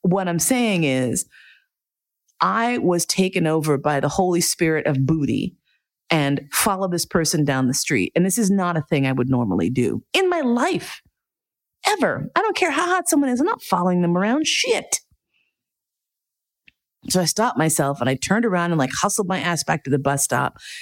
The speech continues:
got on the bus. And <sighs> if you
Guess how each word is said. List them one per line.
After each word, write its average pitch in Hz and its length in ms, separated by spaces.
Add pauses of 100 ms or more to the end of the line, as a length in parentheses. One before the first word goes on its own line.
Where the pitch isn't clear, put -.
(140)
got 190 220
on 240 140
the 208 60
bus. 147 520 (420)
And 156 400 (760)
<sighs> - 760
if 208 160
you 320 540